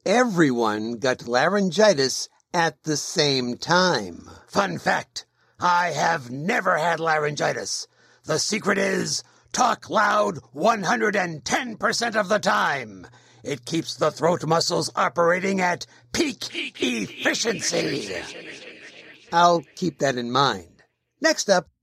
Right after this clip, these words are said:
Speaker 1: it's our show, Comedy Forecast, and chapter twenty-seven of our big story, The Slow Down. In this episode,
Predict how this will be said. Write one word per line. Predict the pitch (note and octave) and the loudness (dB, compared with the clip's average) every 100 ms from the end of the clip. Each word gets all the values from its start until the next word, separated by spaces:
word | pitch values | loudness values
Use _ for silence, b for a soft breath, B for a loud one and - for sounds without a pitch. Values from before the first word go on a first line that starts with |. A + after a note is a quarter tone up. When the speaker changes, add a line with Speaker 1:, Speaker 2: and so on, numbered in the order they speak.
| _ | _
Speaker 1:
it's | F3+ - - | -6 -4 2
our | G3 E3 C3+ | 6 6 4
show, | - B2 G#2 E2+ D#2+ | 2 -2 -4 -6 -8
Comedy | - B3 A#3+ A3 | 4 4 4 0
Forecast, | F3+ E3+ D3 - - - - - - _ b - | 2 4 4 2 -10 -10 -18 -20 -20 _ b -6
and | D3 B2+ | -4 -2
chapter | - F#3 G3+ A3+ | 2 2 2 -4
twenty-seven | - A3+ G#3+ G#3 - C4 E3+ D#3 F3 - | -4 -2 -2 -2 0 2 4 2 0 0
of | C#3 | 4
our | B2 A2+ | 4 4
big | G#2 A#3 F#3 | 0 -4 -2
story, | - - F#3 F#3 F3+ F3 F3 E3 - b - | -4 2 4 6 6 4 2 -2 -6 b -4
The | C3 | -2
Slow | - - - C3+ E3 E3+ D#3 | -2 -6 0 6 6 6 4
Down. | C3+ C3+ G2 E2 - - - _ _ _ _ | 2 2 0 -6 -16 -20 -20 _ _ _ _
In | D3 | -6
this | C3+ D4 G3+ | 0 0 2
episode, | D#3 C3+ - C3+ B2+ D3 D3+ | 0 -2 -2 0 0 0 -4